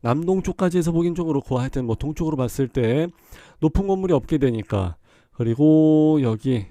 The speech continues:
도농고등학교 이쪽으로 해서 나가는 것도 그렇고 미금, 남양주 미금초등학교 여기도 그 뭐 그렇게 높은 건물은 없을 것 같은데 이제 부영 칠 단지가 있어서 요-, 요건 조금 이제 가로막히긴 하긴 할 것 같습니다. 어쨌든 내가 봤을 때 원픽은 이쪽인데, 예.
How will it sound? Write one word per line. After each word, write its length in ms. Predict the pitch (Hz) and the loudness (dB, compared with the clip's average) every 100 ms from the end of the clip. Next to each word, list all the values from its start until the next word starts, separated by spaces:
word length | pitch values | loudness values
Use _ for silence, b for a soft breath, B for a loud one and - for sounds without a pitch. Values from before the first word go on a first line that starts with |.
| - | -6
도농고등학교 1080 | 127 131 131 127 120 127 131 117 - 135 117 | -2 0 0 0 -2 0 -2 -2 2 4 4
이쪽으로 280 | 110 143 147 | 2 -2 0
해서 120 | 139 | 0
나가는 220 | 120 143 | 0 -2
것도 180 | 143 147 | -2 0
그렇고 300 | 117 - 131 | 0 0 -2
미금, 600 | 107 131 165 190 143 92 - b b b b b b | 0 -4 2 2 2 -2 -10 b b b b b b
남양주 480 | 123 139 151 143 127 | 2 4 2 2 0
미금초등학교 800 | 123 160 151 156 160 151 - 127 | 2 0 0 -2 0 0 2 4
여기도 500 | 147 175 180 180 156 | 4 2 2 2 2
그 80 | |
뭐 100 | 156 | -2
그렇게 300 | 156 185 202 | -2 -2 0
높은 260 | 180 143 180 | 0 2 0
건물은 300 | 170 165 165 | 0 0 0
없을 220 | 127 - | 0 -2
것 80 | - | 0
같은데 320 | 147 151 147 | 0 0 0
이제 240 | 131 127 127 | 0 0 0
부영 500 | - 143 131 151 165 B B B B | 2 2 2 -2 -8 B B B B
칠 220 | - 185 | -2 0
단지가 320 | 185 175 175 | 2 2 2
있어서 440 | 151 117 156 160 143 | 2 2 0 2 2
요-, 160 | 131 127 | 2 0
요건 240 | 127 139 | -2 0
조금 260 | 190 180 160 | 0 0 0
이제 120 | 135 | 0
가로막히긴 680 | 120 143 156 131 139 131 147 | 2 2 2 0 0 0 0
하긴 240 | 156 160 | 0 -2
할 100 | 156 | -2
것 120 | 160 | -2
같습니다. 560 | 135 117 139 123 113 98 - B B B B | -2 -4 -8 -10 -10 -12 -16 B B B B
어쨌든 580 | 147 - 175 - 143 104 _ b b | -2 0 0 0 0 0 _ b b
내가 200 | 131 156 | 2 2
봤을 220 | 165 160 | 2 0
때 80 | 185 | 4
원픽은 500 | 151 131 - 165 180 | 6 6 4 2 0
이쪽인데, 520 | 123 - 123 110 110 | 0 2 2 2 4
예. 520 | 170 165 120 104 104 | 2 0 -6 -8 -12